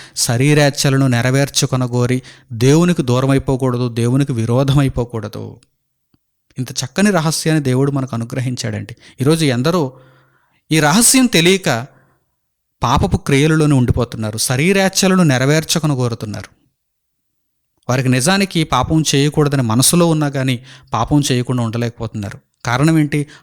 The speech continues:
ఆత్మానుసారులుగా జీవించకపోవడమే. ఆత్మ విషయమైనటువంటి పనిని వారు కలిగి లేకపోవడమే, దేవుణ్ణి సంతోషపెట్టే మార్గాన్ని వారు వెదకకపోవడమే, దేవుని వాక్యము వారిలో ప్రతిఫలించకపోవడమే,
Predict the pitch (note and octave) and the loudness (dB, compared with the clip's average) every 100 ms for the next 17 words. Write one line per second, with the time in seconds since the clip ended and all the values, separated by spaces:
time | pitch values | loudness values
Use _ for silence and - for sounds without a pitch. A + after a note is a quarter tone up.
0 | - A2+ C#3 - D3+ D#3 D3+ D3 C#3 C#3 | -4 0 0 0 2 2 2 0 0 0
1 | C#3 C3+ A#2+ B2+ B2+ B2 - A#2+ A2 A2 | 0 0 0 0 -2 -4 -6 -4 -4 -4
2 | G#2+ G#2+ G2+ A2+ _ _ _ _ _ _ | -4 -6 -8 -14 _ _ _ _ _ _
3 | B2 E3+ - G#3+ G3 - G3+ F#3+ F#3 F3+ | 2 2 4 2 4 4 4 4 2 2
4 | F3+ D#3+ - D3+ G3+ G3+ F#3 F3 - D3 | 0 0 2 4 4 4 4 2 2 2
5 | E3+ D#3 C#3 - C#3+ C3+ A#2+ B2 A2+ G2 | 2 0 -2 -2 -2 -2 -2 -2 -2 -8
6 | _ _ _ _ _ A#2+ D3 F#3 A3+ G#3+ | _ _ _ _ _ 0 4 6 4 4
7 | E3 E3 G3+ F#3 G3+ F#3 F#3 D#3 C3 D#3+ | 2 2 2 2 0 0 2 2 2 2
8 | D3+ F#3+ G3+ F#3+ E3+ A#2+ A#2+ D3+ F#3 F#3 | 2 2 4 2 2 2 2 2 0 0
9 | F3 D3+ C3+ B2+ B2+ G#2+ - _ _ _ | 0 0 -2 -2 -4 -4 -10 _ _ _
10 | _ A2+ B2+ C#3 D#3 A#2+ A#2+ D3+ - F#3 | _ -2 2 4 4 2 2 0 0 2
11 | D#3 C#3 C#3 C#3+ C3+ - - _ B2+ C3+ | 4 2 2 2 0 -4 -20 _ -2 0
12 | F3+ G3 E3+ D#3 D3 C#3 B2+ A#2+ A#2+ A#2 | 2 2 2 -2 -4 -2 -2 -2 -2 -4